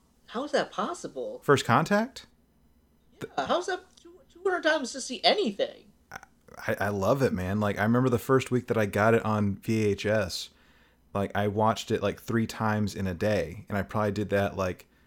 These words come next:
Speaker 2: five or six time, like, five or six days the same way.
Speaker 1: Wow. But, like, I, here I'm saying, "How could you watch that two hundred times?" when I'm saying I've seen Generations a hundred times?
Speaker 2: I mean, it's probably been, like,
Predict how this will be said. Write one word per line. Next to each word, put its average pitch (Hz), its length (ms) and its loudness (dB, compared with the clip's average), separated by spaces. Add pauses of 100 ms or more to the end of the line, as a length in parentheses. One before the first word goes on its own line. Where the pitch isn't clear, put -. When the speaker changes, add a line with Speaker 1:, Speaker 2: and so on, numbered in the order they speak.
(440)
Speaker 2:
five 113 240 6
or 107 80 2
six - 320 -4
time, 107 400 -2 (140)
like, 101 200 0
five 123 340 6
or 110 60 2
six - 240 -4
days 95 560 -2 (460)
the 104 80 -10
same 104 280 0
way. 95 260 0 (1080)
Speaker 1:
Wow. 117 280 -12 (500)
But, 220 120 6
like, 233 120 10
I, 220 140 6
here 226 320 6
I'm 190 160 6
saying, 165 240 2
"How 165 120 6
could 156 160 -4
you 156 80 -6
watch 147 240 4
that 135 200 2
two 196 160 4
hundred 123 220 2
times?" 113 300 -8
when 123 100 -10
I'm 127 140 -2
saying 131 240 0
I've 131 200 2
seen 139 220 -12
Generations 131 600 -2
a 113 80 -16
hundred 139 300 -4
times? - 280 -10
Speaker 2:
I 440 40 -4
mean, 196 120 4
it's 139 140 4
probably 131 260 6
been, 107 200 4
like, 90 320 -2